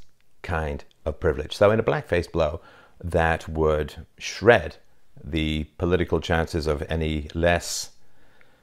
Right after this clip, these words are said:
famous, less wealthy, less pretty candidate, uh, Justin Trudeau has been revealed as somebody who,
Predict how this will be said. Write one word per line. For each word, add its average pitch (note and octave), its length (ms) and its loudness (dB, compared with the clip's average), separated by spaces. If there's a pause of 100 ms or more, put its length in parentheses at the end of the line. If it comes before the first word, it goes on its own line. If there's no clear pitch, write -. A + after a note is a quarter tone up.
(760)
famous, G2+ 640 6
less F2+ 220 2
wealthy, F2 380 4
less D#2+ 240 2
pretty A#2 500 2 (320)
candidate, F#2 560 2 (340)
uh, E2+ 120 0
Justin G#2 380 2
Trudeau D2+ 480 4 (840)
has D#2 300 -2
been D2 380 -4 (680)
revealed A2 540 6
as F2 300 -2
somebody D2 380 -2
who, D#2+ 360 -2